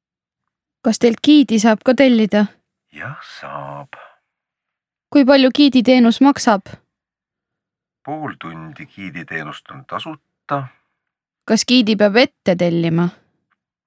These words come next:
Speaker 2: Jaa, vähemalt viis päeva ette.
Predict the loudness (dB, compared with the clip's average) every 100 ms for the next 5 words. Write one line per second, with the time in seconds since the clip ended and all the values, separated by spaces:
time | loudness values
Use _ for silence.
0 | _ -14 -14 -14 -16 -20 -14 -8 -8 -8
1 | -14 -16 -14 -14 -16 -10 -6 -6 -6 -12
2 | -16 _ -20